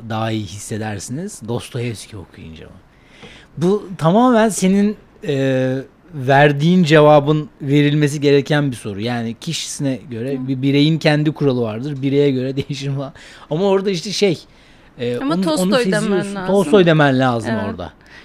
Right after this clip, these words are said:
Speaker 2: Çünkü
Speaker 1: Çünkü o okuyor senin sınavlarını falan filan.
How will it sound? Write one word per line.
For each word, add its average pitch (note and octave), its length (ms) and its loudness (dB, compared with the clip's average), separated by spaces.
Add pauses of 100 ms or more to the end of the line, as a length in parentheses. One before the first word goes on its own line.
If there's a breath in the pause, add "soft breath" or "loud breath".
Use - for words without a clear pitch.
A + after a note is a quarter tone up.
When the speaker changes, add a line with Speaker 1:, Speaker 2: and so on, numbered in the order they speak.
(320 loud breath)
Speaker 2:
Çünkü - 120 -8
Speaker 1:
Çünkü F3 380 4
o F#3 320 4
okuyor D3 280 2
senin C3+ 240 2
sınavlarını C3 840 -2 (160)
falan D3 340 2
filan. C#3 300 -4